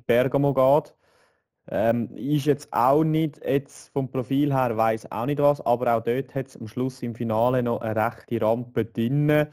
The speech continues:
nachdem eigentlich auch der ganze Tag jetzt nicht unbedingt ohne ist, mit der ganzen Woche auch in dabei, was,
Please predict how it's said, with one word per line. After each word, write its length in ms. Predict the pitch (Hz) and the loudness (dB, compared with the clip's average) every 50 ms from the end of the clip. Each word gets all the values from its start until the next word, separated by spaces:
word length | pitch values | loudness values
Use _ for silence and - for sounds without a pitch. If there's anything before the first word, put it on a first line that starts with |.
| - - - _ _ _ - | -10 -20 -20 _ _ _ -8
nachdem 320 | 123 107 - - 120 120 | -8 -2 0 0 2 2
eigentlich 120 | 117 107 113 | 0 0 -2
auch 60 | 107 | -4
der 100 | 92 107 | -4 -2
ganze 340 | - 104 104 101 101 - - | -2 -2 -2 -4 -8 -8 -6
Tag 280 | 98 95 104 110 - | -2 -2 -2 -2 -2
jetzt 220 | 127 117 - - - | -6 -8 -10 -10 -8
nicht 240 | 113 120 127 120 - | -6 -6 -6 -4 -4
unbedingt 580 | 120 123 123 120 120 120 120 120 120 120 - - | -4 -4 -4 -4 -4 -4 -4 -6 -6 -8 -8 -4
ohne 360 | - 113 117 123 127 123 123 104 | -2 0 0 0 0 0 -2 -2
ist, 340 | 113 117 113 - - - | -2 -4 -6 -8 -10 -10
mit 240 | - 107 113 107 - | -8 -8 -8 -4 -2
der 160 | 113 110 113 | 0 2 2
ganzen 400 | 110 113 113 113 110 - - 107 | 2 2 0 0 -2 -4 -4 -2
Woche 340 | 110 117 113 - - 120 110 | -2 -2 -2 -4 -4 -4 -2
auch 100 | 110 110 | -2 -2
in 80 | 117 110 | 0 0
dabei, 340 | 113 104 110 110 110 110 110 | 0 0 2 2 2 0 0
was, 180 | 110 110 - | -2 -4 -6